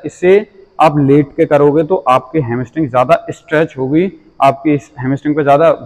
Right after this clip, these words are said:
work, ज्यादा load पड़ेगा, तो इसे भी आप स्लो ही करें। जब आप, आपकी hamstring stretch हो तो आप स्लो ही लेके जाएं।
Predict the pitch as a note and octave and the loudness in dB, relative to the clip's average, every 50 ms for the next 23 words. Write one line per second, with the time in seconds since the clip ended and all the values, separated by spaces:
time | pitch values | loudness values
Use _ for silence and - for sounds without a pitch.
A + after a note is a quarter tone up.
0 | A2 C3 D3 D3 - - - - - C#3+ B2 C#3 C#3 D3 E3 D3+ C3+ C#3+ D3 C#3+ | -2 0 0 0 0 -4 -8 -16 -12 -6 0 2 2 2 4 4 4 2 2 2
1 | C#3 D3 D3 C#3+ D3 D3+ E3 F#3 A3 A#3 - - - - - - _ _ - E3+ | 0 -2 0 0 2 4 4 2 2 0 -6 -16 -20 -20 -20 -20 _ _ -2 2
2 | F3 F#3+ G#3+ - - - E3 - - F#3+ F3 E3 F3+ F3+ F#3 F3+ - - E3 E3 | 4 4 4 2 0 -4 -4 0 2 2 4 4 4 2 2 0 -4 -4 0 0
3 | E3+ E3+ E3 D#3+ D#3 E3 F3+ E3 - D3 C#3+ D3+ D#3 D#3 D#3+ - - C#3+ D3 C#3+ | 2 2 2 0 0 0 0 -2 0 2 2 4 2 2 0 -2 -2 -2 -2 0
4 | D#3 F3 E3+ - - C3+ C3 C3+ D3+ C3+ - F#3 F3 - D#3 - - - F3 E3 | -2 -4 -4 -4 -6 -6 -4 -4 -4 -4 -4 -8 -8 -8 -10 -14 -8 -2 -2 -2
5 | D#3+ - E3 E3 D#3 F3+ - - D3 E3+ E3+ - - - - - E3+ F3 F3 G3 | -2 -2 -4 -6 -6 -4 -2 2 2 2 2 0 -6 -20 -14 -6 -2 2 4 6
6 | G3+ F#3+ F3+ F3 E3+ E3 E3 D3+ E3 D3 D#3 D#3+ E3+ | 6 6 6 4 2 0 0 -2 -2 -2 0 0 -2